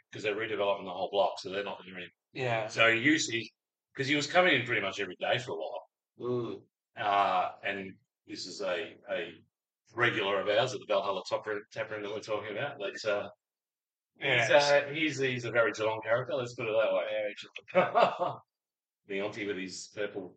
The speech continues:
Speaker 1: it used to be a purple feather in his, in his hat, but
Speaker 3: Yeah.
Speaker 1: now it's, like, a skeleton of a purple feather.
Speaker 2: Yeah, he's on his last chance. He
Speaker 3: He's
Speaker 2: gets
Speaker 3: gonna
Speaker 2: people
Speaker 3: be
Speaker 2: lighting up darts and
Speaker 3: Yeah.
Speaker 1: Yeah,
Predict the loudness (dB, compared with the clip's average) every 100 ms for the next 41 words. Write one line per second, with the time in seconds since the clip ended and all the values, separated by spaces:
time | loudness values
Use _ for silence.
0 | _ _ -10 -6 -6 -6 -6 -6 -6 -6
1 | -6 -6 -8 -12 -20 -18 -18 -16 -8 -8
2 | -8 -8 -6 -6 -4 -4 -4 -6 -8 -8
3 | _ _ _ _ -12 -6 -2 0 0 -2
4 | -8 -10 -10 -6 -8 -8 -12 -10 -12 _
5 | _ _ _ _ 0 4 4 4 0 -6
6 | -4 0 2 2 4 4 2 -4 -6 -4
7 | -4 -4 -4 -2 -4 0 0 2 0 -6
8 | -2 -2 0 -4 -10 -10 -6 -2 -2